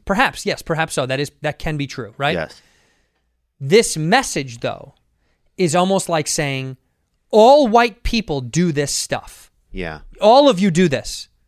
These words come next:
Speaker 1: which is so fucking wrong and not true that this should say, "There's a very small percentage of white people who publicly have no shame in being racist.
Speaker 2: Right.
Speaker 1: And they're fucking assholes.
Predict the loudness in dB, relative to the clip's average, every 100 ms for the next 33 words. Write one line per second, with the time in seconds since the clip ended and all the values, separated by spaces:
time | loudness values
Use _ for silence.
0 | _ -2 0 0 -2 0 0 -2 -2 -2
1 | 0 -4 -4 0 0 2 -2 -6 -6 -2
2 | -2 -4 -6 -4 -4 -6 -12 _ _ _
3 | 2 2 2 _ _ _ _ _ _ _
4 | -2 2 2 4 2 2 0 -2 -8 _
5 | _ _ 2 4 2 2 2 0 0 -2
6 | -2 -2 -2 -2 -2 0 -2 -4 -8 -4
7 | -4 -4 -6 -2 -2 0 -2 -4 -4 -4
8 | -2 -2 -2 -4 -4 -4 -8 -12 _ -6
9 | -2 -2 -2 -2 -4 -4 -10 -14 -12 -4
10 | -4 -2 -2 -2 -2 -2 0 -2 -4 -4
11 | -4 -8 -10 -14